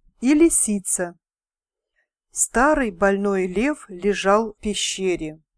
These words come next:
Приходили все звери проведывать царя,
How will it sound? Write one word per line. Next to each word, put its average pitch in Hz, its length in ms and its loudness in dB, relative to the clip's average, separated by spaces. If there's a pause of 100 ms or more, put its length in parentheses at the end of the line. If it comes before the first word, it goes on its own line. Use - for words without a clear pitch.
(600)
Приходили 240 720 2
все 220 300 0
звери 202 440 -4
проведывать 190 760 -2
царя, 175 520 -2